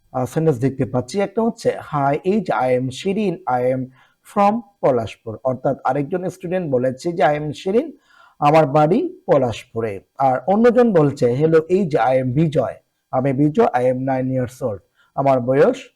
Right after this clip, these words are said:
নয় বছর", এটা বলেছে। তো আমরা এখন পরবর্তী পেজের মধ্যে আমাদের যেগুলা দিয়েছে এগুলো একটু দেখে নিব। এখানে কিছু প্রশ্ন যোগ করেছে,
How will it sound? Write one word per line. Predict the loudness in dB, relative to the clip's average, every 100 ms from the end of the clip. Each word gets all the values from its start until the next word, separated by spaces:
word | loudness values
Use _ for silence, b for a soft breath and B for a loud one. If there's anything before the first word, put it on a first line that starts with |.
| _ _ _ _ _ -2
নয় | 0 0
বছর", | -2 -8 -8 -6 -2
এটা | 0 0
বলেছে। | -2 -6 -6 -8
তো | -10 -8 0
আমরা | 2 2
এখন | 0 0 2 2 2
পরবর্তী | 2 2 0 -4 -6
পেজের | 0 0 2 2 0
মধ্যে | -2 0 0
আমাদের | 0 -2 -4
যেগুলা | -2 -2 0 0
দিয়েছে | 0 -2 -4 -6 -8
এগুলো | -6
একটু | -4 -2
দেখে | -2 -2
নিব। | -2 -2
এখানে | -4 -6
কিছু | -6 -6
প্রশ্ন | -4 -2 -2 0 0
যোগ | 0 -4
করেছে, | -8 -8 -8 -6